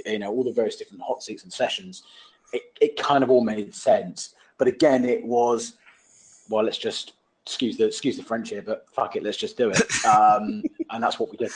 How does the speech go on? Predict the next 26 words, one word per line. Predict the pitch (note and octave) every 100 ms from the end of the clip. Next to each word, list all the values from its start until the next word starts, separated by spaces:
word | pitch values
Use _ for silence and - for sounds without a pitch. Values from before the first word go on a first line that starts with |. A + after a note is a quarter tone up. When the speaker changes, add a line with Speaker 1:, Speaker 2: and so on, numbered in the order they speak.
| - - - - - - - - -
Speaker 2:
We, | E3+ F3
we, | E3 -
we | D3+
did. | G3+ E3
Speaker 1:
Um, | - - -
nothing | C#3+ D3
to | C#3+
lose. | D#3 C3 - - _ _ _ _ D#3+
Speaker 2:
Ex-, | - D3+
Speaker 1:
Yeah. | D3
Speaker 2:
exa-, | D#3+ - -
exactly. | B2 C#3+ A2+ G2+ - - - - _ _ _
What'd | G3 G#3
be | A3
a |
third | G#3 G3 F#3
shift? | C#3+ G#2 - - _ _ _ _ _ _ _ _ _ _ _ _ _ _ _ _ - - - _ _ -
Speaker 1:
Um, | C3 C3+ C3 C3+ C3
the | C3
fact | - E3 C#3+
that | A#2
I've | C#3 C#3 C#3
taken | - D3+ C#3+ - C3 B2+ B2 A#2+ - _ _ _ _ _ _ _ G#2+
the | A#2+
business | A2+ C3+ C3+ C3 A#2 - - - A#2+
into | A#2 A#2 A#2 - A#2+ A#2 A2+ A2 G#2+ A2+ A2 A2